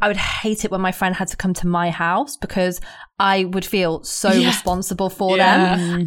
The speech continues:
Speaker 1: And I
Speaker 2: Yeah.
Speaker 1: hated it. Even now, when I'm dating guys, I, I much prefer going to their house. I like to be in their space.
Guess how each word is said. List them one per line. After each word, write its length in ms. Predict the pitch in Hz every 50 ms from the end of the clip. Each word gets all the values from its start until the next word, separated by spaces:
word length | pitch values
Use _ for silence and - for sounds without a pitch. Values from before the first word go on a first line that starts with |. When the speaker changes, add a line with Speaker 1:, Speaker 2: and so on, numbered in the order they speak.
| 214
Speaker 1:
And 80 | 262 -
I 60 | 214
Speaker 2:
Yeah. 100 | 202 190
Speaker 1:
hated 460 | - - - - 247 240 226 - -
it. 120 | 208 180 - - - - -
Even 260 | 311 381 440 453 349
now, 260 | 311 311 392 349 226
when 220 | 196 202 226 233 240
I'm 300 | 233 233 233 233 214 214
dating 380 | - 240 240 262 208 226 220 202
guys, 580 | - 185 185 170 165 156 156 - - - - - - - - - _ _ - -
I, 360 | 262 285 302 330 339 262 - - _ -
I 160 | 233 240 247
much 400 | 240 240 240 247 269 262 - -
prefer 260 | - 262 - 254 233
going 200 | 220 247 240 226
to 80 | 220 -
their 180 | 214 226 269 269
house. 260 | 233 208 180 175 -
I 80 | - 214
like 240 | 220 233 233 226 -
to 80 | - 208
be 400 | - 233 220 226 220 220 220 - - - _ -
in 160 | 226 226 214
their 220 | 226 208 220 254
space. 640 | 262 - - 269 254 277 349 403 359 - - - -